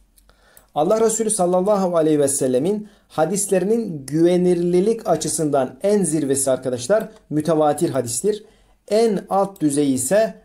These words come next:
mevzu hadislerdir. Orta seviyesi ise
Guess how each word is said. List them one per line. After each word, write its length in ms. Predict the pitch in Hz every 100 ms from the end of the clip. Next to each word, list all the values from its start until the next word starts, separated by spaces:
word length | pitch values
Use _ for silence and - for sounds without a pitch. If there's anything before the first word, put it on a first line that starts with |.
| -
mevzu 540 | 139 165 160 151 185
hadislerdir. 640 | 151 123 - 117 113 120 - _ _
Orta 320 | - 202 196 208
seviyesi 460 | 170 147 139 156
ise 400 | 135 180 208 214